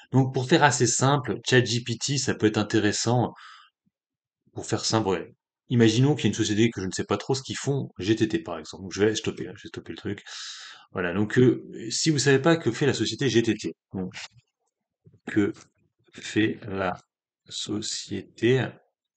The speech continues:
G T T ? Point d'interrogation. Là, il, non, là, c'est intéressant. Parce qu'il vous a, il va vous expliquer, euh,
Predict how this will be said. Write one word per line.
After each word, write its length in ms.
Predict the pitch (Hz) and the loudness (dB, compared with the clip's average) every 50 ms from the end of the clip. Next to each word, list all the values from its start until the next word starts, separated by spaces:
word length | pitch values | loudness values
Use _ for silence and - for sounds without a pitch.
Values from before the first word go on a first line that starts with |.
| _ _ - | _ _ -18
G 460 | - 90 87 87 85 107 127 123 123 | -14 -12 -10 -2 0 0 0 0 0
T 180 | - 113 107 | -2 -2 -2
T ? 240 | - - 95 92 - _ _ _ _ _ _ _ _ _ _ _ _ _ _ _ _ _ _ _ | -2 -6 -10 -10 -12 _ _ _ _ _ _ _ _ _ _ _ _ _ _ _ _ _ _ _
Point 100 | 104 101 | -6 -4
d'interrogation. 580 | 95 90 - 98 92 90 90 80 - - - - _ _ _ _ _ _ _ _ - - - - - - _ _ _ _ _ - | -4 -4 -4 -2 -2 -2 -4 -6 -8 -12 -14 -18 _ _ _ _ _ _ _ _ -20 -20 -20 -20 -20 -20 _ _ _ _ _ -4
Là, 240 | 104 95 107 120 | 2 4 4 4
il, 180 | 131 127 120 120 | 4 4 2 0
non, 380 | 120 107 98 92 82 - - - _ _ _ _ _ _ _ _ _ _ _ _ _ _ _ _ _ _ _ _ _ _ _ _ _ _ _ | -2 -2 -2 -2 -4 -6 -8 -12 _ _ _ _ _ _ _ _ _ _ _ _ _ _ _ _ _ _ _ _ _ _ _ _ _ _ _
là, 400 | - - 92 123 156 190 185 - - | -8 0 2 2 2 2 0 -4 -8
c'est 160 | - - 113 | -4 -2 -2
intéressant. 400 | 110 107 107 98 92 - - - - _ _ _ _ _ _ _ _ _ _ _ _ | 0 0 0 -2 -2 -4 -6 -12 -16 _ _ _ _ _ _ _ _ _ _ _ _
Parce 120 | - 92 - | -18 -14 -8
qu'il 140 | - 98 85 | -6 -6 -4
vous 140 | 85 92 | -2 -2
a, 20 | 90 | -2
il 220 | 87 90 92 101 | -2 -2 -4 -4
va 160 | 98 92 92 | -2 -2 0
vous 160 | 90 90 87 87 | 0 -2 -2 -4
expliquer, 520 | 87 - - - 87 - - 110 113 123 | -6 -6 -8 -12 -12 2 6 8 8 8
euh, 120 | 113 - | 6 4